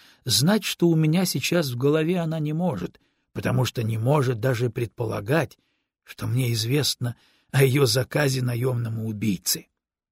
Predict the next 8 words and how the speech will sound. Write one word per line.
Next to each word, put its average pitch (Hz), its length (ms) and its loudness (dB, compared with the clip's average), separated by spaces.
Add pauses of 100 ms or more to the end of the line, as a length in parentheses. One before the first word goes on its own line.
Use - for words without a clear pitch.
(380)
Но 147 160 -2
чувствует 196 600 -2
мерзавка, 123 560 -6 (560)
чувствует 190 600 2
безошибочно, 165 1160 0
где 101 240 -4
можно 120 420 0
поднажать, 127 800 0